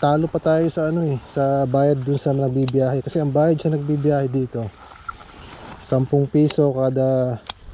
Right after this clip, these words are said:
kada bundle. Eh, anong gagawin mo dun? Eh, bayad pa sa mga tao. So, wala.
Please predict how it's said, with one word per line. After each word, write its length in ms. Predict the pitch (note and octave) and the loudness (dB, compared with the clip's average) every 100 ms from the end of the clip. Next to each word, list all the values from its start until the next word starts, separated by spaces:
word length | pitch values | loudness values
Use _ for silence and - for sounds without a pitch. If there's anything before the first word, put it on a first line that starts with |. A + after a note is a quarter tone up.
| - - - - - - - - - - - | -20 -20 -20 -20 -20 -20 -20 -20 -20 -20 -12
kada 240 | - A#2 A#2+ | -4 0 2
bundle. 560 | B2+ C3 C3+ E3 C3+ - _ _ - - - - - - - - - - - - - | 4 4 4 4 2 -2 _ _ -20 -20 -20 -20 -20 -20 -20 -20 -20 -18 -14 -10 -8
Eh, 480 | A#2 A#2 A#2+ B2 - - - - | -6 -2 -2 -4 -6 -14 -14 -12
anong 240 | B2 B2+ B2+ | -8 -4 0
gagawin 380 | B2+ A#2+ B2 C3 | 0 2 2 2
mo 80 | C#3 | 0
dun? 240 | B2 G#2 - - | -2 -4 -10 -10
Eh, 80 | |
bayad 320 | G#2 A#2+ B2 A2 | -6 -2 0 -2
pa 80 | - | -4
sa 160 | - B2 | -8 -2
mga 240 | B2 B2+ | -2 -2
tao. 400 | B2 C3+ A2 A2+ - - - - - - - - - - - - - | -2 -2 -2 -8 -12 -16 -18 -20 -20 -20 -20 -20 -20 -20 -20 -20 -16
So, 80 | B2 B2 A#2+ A#2+ A#2+ B2 | -10 -6 -4 -2 -2 0
wala. 160 | D3 | -2